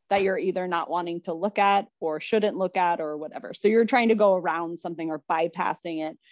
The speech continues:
using your own spirituality, spiritual beliefs. Um, could be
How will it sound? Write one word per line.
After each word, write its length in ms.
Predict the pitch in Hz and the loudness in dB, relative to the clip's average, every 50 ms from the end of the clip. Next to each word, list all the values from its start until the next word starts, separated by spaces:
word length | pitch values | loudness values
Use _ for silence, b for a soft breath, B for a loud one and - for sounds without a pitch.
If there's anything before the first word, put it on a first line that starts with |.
| b b | b b
using 400 | - 196 202 190 170 196 185 180 | -2 -2 0 0 0 0 -2 0
your 180 | 165 165 - - | -2 -2 -4 -4
own 200 | 156 165 165 170 | -4 -4 -4 -6
spirituality, 920 | - - - 180 165 165 - 180 165 156 156 156 151 151 151 156 151 151 _ | -6 -4 -2 0 0 0 0 0 0 0 0 0 -2 -2 -2 -4 -4 -6 _
spiritual 500 | - - - - 175 165 156 - 175 160 | -14 -12 -4 -2 0 0 0 0 -4 -4
beliefs. 520 | 160 160 151 156 151 147 147 147 - - _ b b b b b b _ - | -2 -2 -2 -2 0 -2 -2 -4 -8 -16 _ b b b b b b _ -10
Um, 420 | - 151 147 143 135 131 127 139 143 _ _ _ _ _ _ _ _ _ - | -6 -6 -4 -4 -4 -4 -4 -4 -6 _ _ _ _ _ _ _ _ _ -14
could 120 | - 143 - | -12 -6 -2
be 260 | 156 151 143 139 | 0 0 0 0